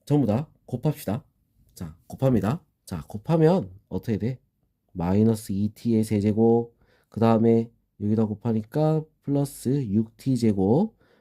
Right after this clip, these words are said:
마이너스 육 티, 마이-, 플러스 삼 티 제곱,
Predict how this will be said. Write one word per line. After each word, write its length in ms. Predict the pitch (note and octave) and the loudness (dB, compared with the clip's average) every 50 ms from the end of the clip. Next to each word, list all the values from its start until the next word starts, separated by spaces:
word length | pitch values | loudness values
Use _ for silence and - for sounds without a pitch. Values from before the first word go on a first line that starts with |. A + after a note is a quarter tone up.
| _ _ | _ _
마이너스 640 | _ F2 F2 F2 F2+ F#2+ G2 F#2+ F#2+ F#2 - - G2 | _ -6 -4 -2 0 0 2 0 0 -2 -4 -4 -6
육 140 | F#2+ - | -6 -6
티, 420 | - - G2+ F#2 G2+ C3+ F3+ G#3+ - _ _ _ _ _ | -4 -4 0 0 2 2 0 -2 -4 _ _ _ _ _
마이-, 380 | _ F#2+ F2 E2+ F2+ F#2+ G2+ G2+ F#2+ | _ -8 -4 -2 0 0 0 -2 -4
플러스 480 | - - C#3 C#3 C#3 C3+ - - - B2 | -4 -4 -2 0 0 -2 -4 -8 -8 -8
삼 400 | A#2+ - - C#3+ C#3+ D3 D3 C#3+ | -8 -6 -4 -4 -2 -2 -2 -4
티 400 | - - D#3 D#3 D#3 D#3 D#3+ - _ _ _ _ _ _ _ _ _ _ _ _ _ _ _ _ _ _ _ _ _ _ _ _ _ _ | -6 -6 -4 -2 -2 -2 -4 -6 _ _ _ _ _ _ _ _ _ _ _ _ _ _ _ _ _ _ _ _ _ _ _ _ _ _
제곱, 520 | - - A2+ G#2+ G#2 G2+ A#2+ E3+ F#3+ - | 0 0 2 4 4 2 2 0 -2 -6